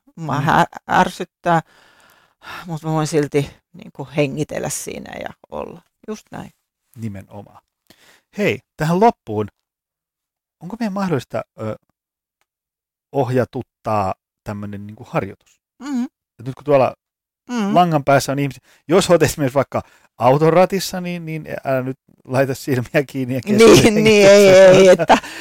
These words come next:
Speaker 1: että jos oot niinku liikenteessä ja auton ratissa, niin enemmänkin aistit avoinna, että mitä, mitä näet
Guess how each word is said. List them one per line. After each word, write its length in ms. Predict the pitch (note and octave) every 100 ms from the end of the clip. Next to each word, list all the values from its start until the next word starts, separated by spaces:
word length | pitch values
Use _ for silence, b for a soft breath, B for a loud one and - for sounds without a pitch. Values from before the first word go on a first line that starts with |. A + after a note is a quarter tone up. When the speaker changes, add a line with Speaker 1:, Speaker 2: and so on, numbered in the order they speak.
| B F3
Speaker 1:
että 180 | -
jos 180 | G3 -
oot 160 | F#3+ F3+
niinku 320 | G3 F#3+ G3+
liikenteessä 720 | G#3+ A#3 A3+ G3+ F3+ F3 -
ja 100 | E3
auton 240 | F#3+ - F#3
ratissa, 500 | E3+ - F3 - F3
niin 120 | E3+
enemmänkin 580 | F3+ F3 E3 D#3+ E3 D#3
aistit 540 | E3 E3+ F3+ - F3 -
avoinna, 800 | E3 E3 D#3+ D#3 D3+ D3+ D3+ D3+
että 120 | -
mitä, 280 | D#3+ D3+ -
mitä 340 | E3 D3 D3+
näet 500 | D#3 D#3 D#3 D3+ D3+